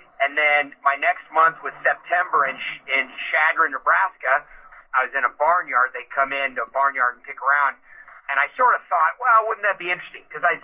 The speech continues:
seen 'em in that area before. There comes a bearded hen. So I shot the Merriam bearded hen in September, and I thought, "Oh my gosh, what's the chances?" I went elk hunting in between, and then I went to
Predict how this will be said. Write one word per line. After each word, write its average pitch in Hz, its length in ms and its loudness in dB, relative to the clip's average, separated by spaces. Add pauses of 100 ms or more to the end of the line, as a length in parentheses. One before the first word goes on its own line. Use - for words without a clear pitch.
(100)
seen 202 160 -6
'em 160 80 -6
in 143 80 -8
that 139 160 2
area 143 240 0
before. 156 500 0 (380)
There 165 160 0
comes 156 260 -4
a 143 60 -12
bearded 143 400 0
hen. 135 360 -2 (320)
So - 60 -12
I 123 80 2 (140)
shot 165 260 2
the 143 80 -4
Merriam 160 640 -2
bearded 147 300 0
hen 143 180 -4
in 135 160 -8
September, - 720 0 (320)
and 135 100 2
I 131 140 -2
thought, 123 340 0
"Oh 156 220 2
my 131 240 0
gosh, 135 380 2
what's 147 260 -2
the 143 80 -12 (160)
chances?" 139 420 -6 (600)
I 135 140 -2 (180)
went 156 220 -2
elk 180 240 0
hunting 139 340 -4
in 127 120 -6
between, 147 440 -6
and 127 120 -8
then 135 80 2
I 139 80 2
went 139 180 -4
to - 80 -20